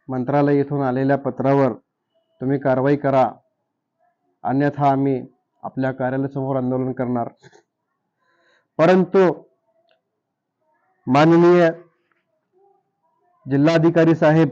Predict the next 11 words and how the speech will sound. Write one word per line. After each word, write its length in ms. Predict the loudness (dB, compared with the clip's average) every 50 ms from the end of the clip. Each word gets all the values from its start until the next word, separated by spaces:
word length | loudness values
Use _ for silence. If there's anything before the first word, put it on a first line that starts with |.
| -4 -14 _ _ _ _ _ _ _ _ _ _ _ _ _ _ _ _ _ _ _ _ _ _ _ _ -10
सचिन 260 | -8 -4 -2 0 0
ओंबाशे 320 | 0 0 0 -2 -4 -6
साहेब 280 | -6 -4 -4 -2 -2 0
यांनी 200 | 0 0 -2 -2
कुठलीही 420 | -2 -4 -6 -4 -2 0 0 0
कारवाई 380 | 0 0 0 0 0 0 0 -2
केली 300 | -2 -2 0 0 2 2
नाही. 240 | 4 2 2 2 0 -4 -8 -20 -20 _ _ _ _ _ _ _ _ _ _ _ _ _ _ _ _ _ _ _ _ _ _ _ _ _ _ _ _ _ _ _ _ _ _ _ _ _ _ _ _ _ _ _ _ _
अखेर 480 | -2 -2 -2 0 2 2 2 4 2 0 -2 -6 -14 _ _ _ _ _ _ _ _ _ _ _ _ _ _ _ _ _ -4
मी 200 | 0 2 4 4 2 2 -2 -6 -16 _ _ _ _ _ _ _ _ _ _ _ _ _ _ _ _ _ _ _ _ _ _
अठरा 340 | -6 -6 -2 -2 0 0 0